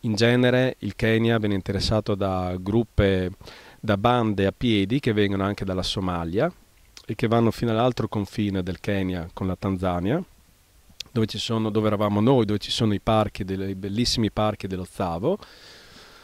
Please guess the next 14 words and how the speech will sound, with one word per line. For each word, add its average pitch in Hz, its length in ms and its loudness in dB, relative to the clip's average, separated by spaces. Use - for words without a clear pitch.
a 185 80 4
uccidere 135 380 4
gli 113 60 4
elefanti, 107 600 0
dopodiché 139 380 0
a 156 40 2
piedi 139 280 4
si - 160 0
portano 127 400 0
via 107 260 2
per 101 340 0
decine 107 380 0
di 98 100 -2
chilometri 104 680 0